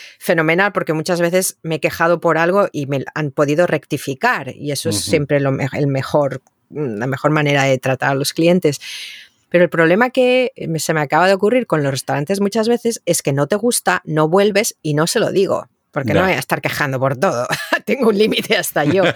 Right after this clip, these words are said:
Speaker 2: <laughs>
Speaker 1: Así que está muy bien este episodio porque así puedo decir todo lo que debería de haberles dicho a la cara, pero se lo cuento <laughs> a ti y a los gastroyentes.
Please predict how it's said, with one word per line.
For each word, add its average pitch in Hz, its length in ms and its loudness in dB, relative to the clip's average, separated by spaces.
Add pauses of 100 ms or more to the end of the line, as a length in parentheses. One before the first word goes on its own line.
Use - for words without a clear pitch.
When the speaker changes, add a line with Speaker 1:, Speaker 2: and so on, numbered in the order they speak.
(420)
Speaker 2:
<laughs> - 460 -10
Speaker 1:
Así 214 280 -2
que 220 80 2
está 208 160 -2
muy 247 160 0
bien 269 120 0
este 285 180 -2
episodio 262 480 0
porque 190 180 -4
así 185 160 -4
puedo 233 240 0
decir 226 440 -2
todo 240 260 4
lo 208 120 0
que 175 120 -2
debería 180 360 2
de 220 80 2
haberles 226 380 0
dicho 226 240 -2
a - 20 4
la 214 160 2
cara, 247 320 2
pero 165 320 -4
se - 140 -4
lo 170 140 -4
cuento 226 360 2
<laughs> - 300 -6
a 233 80 0
ti 185 100 -6
y 190 120 0
a 190 40 2
los 185 160 0
gastroyentes. 196 1300 -2